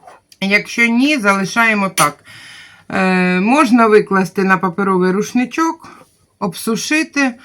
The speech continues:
Е, зберігати можна як в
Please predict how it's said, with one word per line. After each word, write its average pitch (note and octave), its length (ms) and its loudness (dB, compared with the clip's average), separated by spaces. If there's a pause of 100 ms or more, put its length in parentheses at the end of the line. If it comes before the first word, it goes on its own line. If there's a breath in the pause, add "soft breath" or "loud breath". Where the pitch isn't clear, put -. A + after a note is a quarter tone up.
(720 loud breath)
Е, F3+ 140 0
зберігати A3+ 760 2
можна F3+ 540 2
як F3+ 460 2
в E3+ 480 0